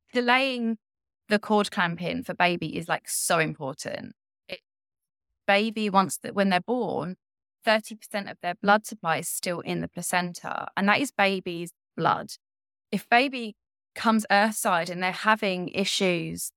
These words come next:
transitioning or breathing or pinking up, keeping them attached to their cord is, like, the most important thing you can do.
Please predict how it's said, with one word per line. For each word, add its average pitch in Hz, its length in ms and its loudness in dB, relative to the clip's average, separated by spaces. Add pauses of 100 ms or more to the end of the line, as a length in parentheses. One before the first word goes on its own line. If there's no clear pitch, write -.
(120)
transitioning 202 960 2
or 170 100 0
breathing 196 680 4
or 170 180 0 (680)
pinking 196 400 2
up, 185 320 6 (200)
keeping 262 340 0
them 226 140 6
attached - 460 0
to - 40 -6
their 190 160 0
cord 175 340 0
is, 165 120 -4
like, - 140 0
the 190 60 -2
most 214 460 6
important 170 380 -4
thing 165 140 0
you 156 100 -4
can 160 160 -4
do. 156 320 2